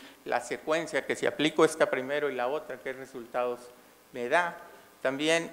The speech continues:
y hemos generado otras cosas recientemente sobre transformación de las features, eh, técnicas de, de filtrado de features, pero usamos fil-, en, en,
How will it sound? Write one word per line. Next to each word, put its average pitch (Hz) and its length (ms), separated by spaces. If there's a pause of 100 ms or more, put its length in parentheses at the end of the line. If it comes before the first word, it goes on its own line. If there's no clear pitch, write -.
(120)
y 147 160
hemos 175 300
generado 160 420
otras 160 380
cosas 165 500
recientemente 151 920
sobre 139 640 (440)
transformación 139 920
de 151 80
las 135 160
features, 180 840 (180)
eh, 127 480 (800)
técnicas 165 720
de, 131 420
de 131 140
filtrado 151 800
de 139 100
features, 160 500
pero 131 200
usamos 151 380
fil-, 135 320
en, 120 260
en, 117 240